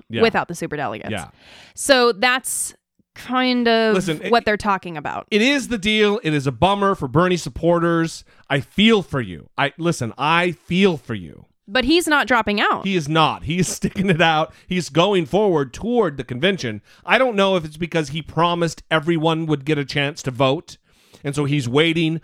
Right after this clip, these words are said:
Speaker 1: until D C, which is one week from Tuesday. I don't know.
Speaker 2: Well, Barack Obama is also meeting with Bernie tomorrow, well, on Thursday.
Speaker 1: That's right.
Speaker 2: Today. <laughs> And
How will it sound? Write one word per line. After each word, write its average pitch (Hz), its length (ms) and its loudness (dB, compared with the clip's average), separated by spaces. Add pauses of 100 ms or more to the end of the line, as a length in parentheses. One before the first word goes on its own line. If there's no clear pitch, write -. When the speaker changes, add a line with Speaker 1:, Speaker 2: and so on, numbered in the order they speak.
(120)
Speaker 1:
until 147 320 2
D 156 260 0
C, 160 400 -2
which 156 200 -6
is 117 120 -8
one 143 280 0
week 143 340 0 (160)
from 117 140 -6
Tuesday. 147 640 0 (800)
I 170 60 4
don't 180 140 4
know. 170 460 0 (540)
Speaker 2:
Well, 208 400 2
Barack 220 320 2
Obama 202 340 0
is 196 100 -4
also 196 220 0
meeting 202 340 -2
with 185 160 -6
Bernie 175 360 -6
tomorrow, 196 680 -2
well, 190 180 -2
on 185 160 -8
Thursday. 185 460 -4 (460)
Speaker 1:
That's - 180 -12
right. 113 240 -4 (180)
Speaker 2:
Today. 196 400 -2
<laughs> - 40 -8 (720)
And 202 600 -2